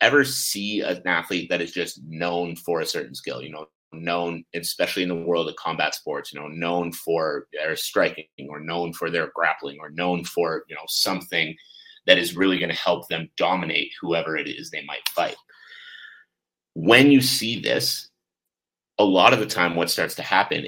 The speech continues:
is in the regional scene in the earlier days, an athlete is known as, you know, that guy who's just gonna grapple you to death. And then they continue to just be that guy and they don't continue to progress their other skills because they're so confident in one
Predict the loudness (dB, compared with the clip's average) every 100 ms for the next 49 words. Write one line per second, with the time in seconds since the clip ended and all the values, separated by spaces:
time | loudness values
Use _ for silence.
0 | -2 0 0 -2 -4 -2 -2 0 0 0
1 | -2 -2 0 0 0 -4 -4 0 2 4
2 | 2 4 4 4 2 -6 -2 0 0 -2
3 | -6 -8 -4 -4 -2 -4 -4 -6 -8 -2
4 | -2 0 2 2 0 -6 -10 -6 -6 -4
5 | -4 -4 -8 _ -6 2 2 2 -4 -4
6 | -4 -4 -4 -6 -6 -4 -2 -2 -2 -2
7 | -6 _ _ _ _ _ _ _ 0 0
8 | 0 -8 -6 -2 -2 0 0 0 -4 -4
9 | -4 -6 -10 -6 -4 2 2 2 4 6
10 | 6 2 -2 -4 -4 -6 -8 -12 -10 -6
11 | -8 -8 -16 -18 -8 -2 -2 0 -2 -2
12 | -4 -6 -2 -2 -2 -4 -10 -6 -6 -2
13 | -2 -2 -2 -4 -4 -8 -8 -8 -12